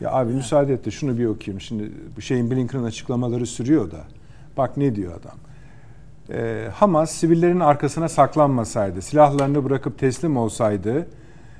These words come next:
Speaker 1: ee, bütün bu acılar yaşanmayabilirdi.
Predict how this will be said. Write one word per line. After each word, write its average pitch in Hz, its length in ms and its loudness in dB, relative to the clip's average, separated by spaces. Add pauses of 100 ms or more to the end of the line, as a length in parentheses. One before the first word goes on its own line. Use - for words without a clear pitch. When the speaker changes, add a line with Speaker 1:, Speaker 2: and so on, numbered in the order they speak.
(300)
Speaker 1:
ee, 117 840 2 (200)
bütün 170 300 6
bu 170 60 6
acılar 147 380 6
yaşanmayabilirdi. 127 1080 0